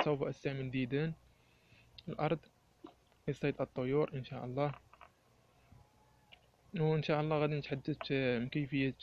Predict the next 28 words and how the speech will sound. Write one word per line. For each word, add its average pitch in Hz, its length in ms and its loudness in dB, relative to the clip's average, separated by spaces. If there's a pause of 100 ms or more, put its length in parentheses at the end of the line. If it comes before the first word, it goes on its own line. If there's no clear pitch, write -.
آه، 127 520 0
تلك - 200 -2
الخيوط. 147 460 2 (120)
هي 135 240 0
خيوط 135 360 0
عبارة 127 320 2
عن 123 160 0
صن-، 120 380 -4
آه، 120 260 -6 (420)
تكون 143 300 -2
في 120 60 -10
الصنارة 123 580 -2 (320)
صيد 135 240 0
السمك، 135 540 -4 (1200)
آه، 139 260 2
لأنها 139 440 0
شفافة 139 600 0
لا 135 320 4
يمكن 131 360 0
للطائر 127 420 -2
أن 127 80 -4
يراها. 127 560 0 (340)
وتلك 160 320 0
المسامير 147 720 2 (160)
الصغيرة 139 720 -2 (340)
أو 139 60 -2
البراعم 135 400 2
الصغيرة 151 520 2